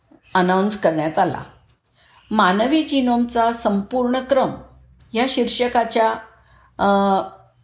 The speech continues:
सत्तावीस मेला जारी केलेल्या प्रीप्रिंटमध्ये नवीन एकशे पंधरा जीन्स शोधून काढल्याची घोषणा त्यांनी केली.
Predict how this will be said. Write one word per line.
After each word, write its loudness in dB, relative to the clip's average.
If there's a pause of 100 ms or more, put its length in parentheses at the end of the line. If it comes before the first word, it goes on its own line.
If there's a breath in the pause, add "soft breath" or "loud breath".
(400)
सत्तावीस -2
मेला 2
जारी 2
केलेल्या 0
प्रीप्रिंटमध्ये -2 (680 soft breath)
नवीन 0 (200)
एकशे 0
पंधरा 0
जीन्स 0
शोधून -2
काढल्याची -2
घोषणा -2
त्यांनी -2
केली. -8